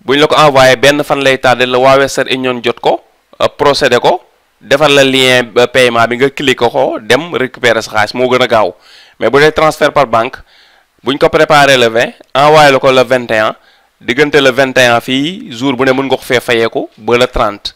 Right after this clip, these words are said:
voilà. Boo toogee nag ba weer bi, ba passé weer bi, te paiement bi gisoo ko mu dugg sa banque, ñëwal ci AdSense nga connecté wu, nga xool ndax daa am problème. Soo amee problème, dinañ la defal ne la paiement bi daa am problème ak sa banque, demal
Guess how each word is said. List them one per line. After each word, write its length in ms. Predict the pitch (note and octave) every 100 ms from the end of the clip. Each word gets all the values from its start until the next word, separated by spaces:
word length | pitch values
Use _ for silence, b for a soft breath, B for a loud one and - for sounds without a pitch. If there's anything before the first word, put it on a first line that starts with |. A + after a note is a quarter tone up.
| _
voilà. 280 | - - F2 B B B B B
Boo 200 | A2 C#3+
toogee 280 | - F#3+ F#3+
nag 140 | F3
ba 100 | E3 F3+
weer 300 | F#3+ F#3 F3
bi, 80 |
ba 100 | E3+
passé 360 | F3 F#3+ F3+ E3+
weer 240 | E3 D3+
bi, 80 | C3+
te 80 | D#3
paiement 340 | E3+ E3 E3
bi 60 | C#3
gisoo 180 | D#3 E3
ko 80 | E3
mu 100 | D#3
dugg 160 | C#3+
sa 120 | C#3+ B2
banque, 300 | A2+ C3 - _ _ -
ñëwal 280 | B2 D#3+ D3
ci 100 | -
AdSense 400 | D3+ D3+ C#3 C#3
nga 160 | C3
connecté 400 | C3 D3 C3+ C3
wu, 60 | B2
nga 120 | B2+
xool 260 | - B2+ B2
ndax 160 | C3+ B2+
daa 220 | C3 B2+
am 160 | A#2
problème. 360 | A#2+ A2 G2+ - b b b
Soo 120 | -
amee 120 | D3+ E3+
problème, 320 | E3 D3+ C#3
dinañ 280 | C#3 D#3 D3+
la 180 | D3 C#3
defal 300 | C3+ B2+ B2+
ne 100 | A#2+
la 220 | D3 - A2+ _ _ _ -
paiement 340 | D#3 D#3 D3
bi 60 | C3
daa 200 | C#3 C#3+
am 120 | C#3
problème 300 | C#3+ C#3 C3+
ak 120 | B2+
sa 100 | -
banque, 300 | G#2+ A2+ B2+
demal 200 | B2 C#3+